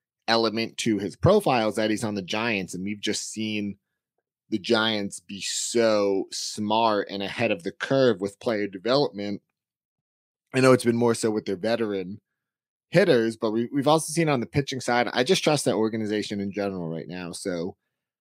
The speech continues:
I wanna be high on Matos. He has rankings, you know, within some of the more fantasy-centric prospect rankers, you know, out there within, you know, the top twenty-five. I think that's more than justifiable. I think you could justify him as a top ten guy.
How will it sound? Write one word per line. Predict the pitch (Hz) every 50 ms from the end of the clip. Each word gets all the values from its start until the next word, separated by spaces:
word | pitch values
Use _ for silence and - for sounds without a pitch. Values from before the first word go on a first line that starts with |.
| _ _ -
I | -
wanna | 123 143 156
be | 156 147
high | 127 131 127 131 127
on | 117 101
Matos. | 101 104 107 107 - - 107 90 87 90 -
He | - 113 117 120 120 123 117 - _ _ _ _
has | - - - 107 107 107 104 104 101 98 92 95 107 - - _ _ _ _ _ _ _ _ _ _ _ _ _ _ _ _ _ _ _ -
rankings, | 101 117 127 135 135 123 - 113 104 104 98 -
you | 107
know, | 107 104
within | 101 104 - 113 107 101
some | - 113 107 107
of | 107
the | 107 104
more | 101 104 104 104 101 98 - - _
fantasy-centric | - 107 104 107 107 104 - - 107 101 - - - 110 104 104 101 - - 110 98 95 - _ - - _ _ _ _ _ _ _ _ _ _ _ _ _ _ _ _ _ _ _ _ _ _ -
prospect | - 123 113 123 123 - - 110 - - 110
rankers, | 104 104 101 90 - 101 101 101 98 95 92 - - - _ _
you | - 101
know, | 101 98 95
out | 95 117 131 127 120
there | 117 104 101 95
within, | 95 - - 107 101 98 95 80
you | 92 92
know, | 95 92 85
the | 95 -
top | - 120 110 - -
twenty-five. | - - 98 95 90 - 101 101 98 92 -
I | 98
think | 107 - 131 101
that's | 101 95 -
more | 104 104 113 123 131
than | 107 98 92
justifiable. | - 101 - - 95 - 95 95 92 92 82 87 -
I | 101 120
think | 123 131 131 110 95
you | 98 -
could | 104 92
justify | 90 104 101 - - 95 - 98 95 98
him | 95 104 98 92
as | 92 87 -
a | 90 87
top | - - 98 92 - _ -
ten | - - 120 123 123 110
guy. | 101 87 80 80 82 90